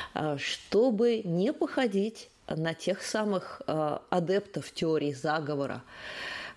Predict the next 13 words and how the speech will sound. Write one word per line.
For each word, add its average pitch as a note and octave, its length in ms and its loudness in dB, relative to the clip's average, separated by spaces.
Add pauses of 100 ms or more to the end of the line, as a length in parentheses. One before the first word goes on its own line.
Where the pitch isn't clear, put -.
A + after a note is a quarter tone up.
которые E3 580 4
отрицают E3 880 0
наличие D#3 640 0
Финляндии D3 920 -2 (340)
или F#3+ 180 2
письменной F#3 720 0
истории, E3+ 760 0 (1120)
а, D#3 540 -2 (680)
которая G3 760 4
простирается E3 680 -2
на D#3 100 0
пять D#3+ 320 -2
тысячелетий, D#3+ 880 -2